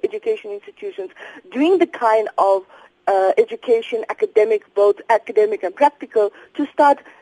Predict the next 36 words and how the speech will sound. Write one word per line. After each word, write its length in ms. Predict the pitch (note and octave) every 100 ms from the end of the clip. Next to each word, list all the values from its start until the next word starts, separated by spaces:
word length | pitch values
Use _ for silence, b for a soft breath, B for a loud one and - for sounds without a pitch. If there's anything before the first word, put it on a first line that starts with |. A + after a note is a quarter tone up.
| -
looking 460 | B3 E4 G4+ F4
at 60 | B3
how 240 | - A#3+
they 140 | A#3 G#4+
could 160 | A3+
actually 360 | G3+ G3+ - A3 -
service 300 | G3+ G3 G3
our, 300 | F3+ F3+ F3+
our, 280 | F#3+ F#3 E3+
our 180 | F#3 F3+
industries. 520 | A3 G#3 G3 - E4+ - B B
I 100 | - D4+
think 220 | G4+ B B
if 140 | C4+ B3+
we 200 | C#4 -
are 120 | A#3 -
able 260 | D#4 F4+
to 180 | F4 B3 -
say 180 | B3 A3+
to 120 | G#3+
our, 180 | F3+ F3+
to 220 | F3 -
our 160 | F3 F3+
leaders, 340 | F#3 F3 E3 - B B B _
"How 260 | - F#4
do 160 | A4 G4+
we 120 | D#4+
account 420 | C4+ - A#3 A3+
for 120 | - F3
this? 200 | - - _ b b b
How 200 | C4+ D4+
are 100 | B3
you 320 | G#3+ D#4 F4+
accounting 480 | G#3 - E3 - G2+
for 160 | - -
this?" 160 | -